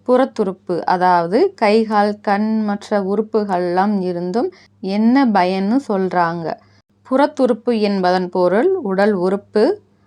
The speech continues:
அகத்துறுப்பு என்பதன் பொருள் மனதின் உறுப்பு அல்லது அன்பு. பத்தாவது திருக்குறள், "அன்பின் வலியது உயிர்நிலை,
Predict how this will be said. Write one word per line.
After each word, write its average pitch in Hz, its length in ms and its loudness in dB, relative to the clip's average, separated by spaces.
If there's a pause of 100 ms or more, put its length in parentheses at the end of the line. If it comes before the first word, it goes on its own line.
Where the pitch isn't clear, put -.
(140)
அகத்துறுப்பு 220 840 -2
என்பதன் 180 500 -2
பொருள் 226 460 -2 (440)
மனதின் 220 580 2
உறுப்பு 202 640 -2
அல்லது 190 520 0
அன்பு. 180 480 0 (560)
பத்தாவது 220 560 2
திருக்குறள், 208 680 -2 (420)
"அன்பின் 262 600 4
வலியது 208 640 2
உயிர்நிலை, 208 920 0